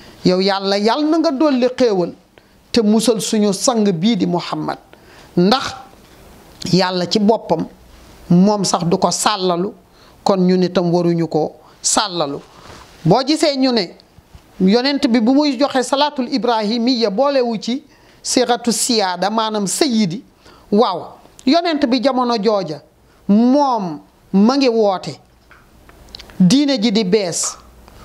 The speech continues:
booba ñi yaakaar ne nguur a ko tax, wala bëgg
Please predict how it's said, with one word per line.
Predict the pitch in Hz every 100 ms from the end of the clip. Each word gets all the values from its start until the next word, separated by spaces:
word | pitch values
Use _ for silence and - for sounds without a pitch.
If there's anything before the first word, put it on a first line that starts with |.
| - -
booba | 185 226 277 269
ñi | 254 269 269
yaakaar | 254 254 254 254
ne | 254 254
nguur | 240 233 262 254
a | 233
ko | 226
tax, | 185 - - _ _ _ _ _ _ -
wala | 214 262 262
bëgg | 196 262 202 247 247